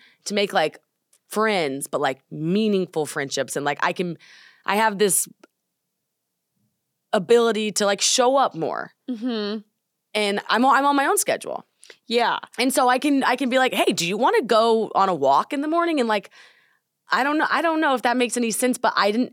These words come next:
Speaker 1: ever have that in my adult life.
Speaker 2: Oh, i-, no, I know exactly what you're talking about. It's, you are fully in control of your schedule,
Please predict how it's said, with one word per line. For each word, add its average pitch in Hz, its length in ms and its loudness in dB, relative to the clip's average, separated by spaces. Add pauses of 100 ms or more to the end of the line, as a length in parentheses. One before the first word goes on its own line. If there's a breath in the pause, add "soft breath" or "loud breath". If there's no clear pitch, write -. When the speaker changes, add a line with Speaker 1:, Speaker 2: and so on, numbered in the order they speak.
Speaker 1:
ever 202 220 -2
have 170 320 -4
that 92 220 -4
in 175 80 -6
my 151 100 -2
adult 143 300 -2
life. - 420 -6 (520)
Speaker 2:
Oh, 339 220 0 (180)
i-, - 80 -10
no, 240 260 2
I 214 120 2
know 240 140 0
exactly 190 520 -4
what - 120 -6
you're 175 100 -6
talking 165 400 -8
about. 90 420 -6
It's, 208 320 -6 (1500 soft breath)
you 247 280 -4
are 311 160 0
fully 233 480 -4
in 233 80 -6
control 208 480 -2
of 202 100 -4
your 202 140 -2
schedule, 196 800 -2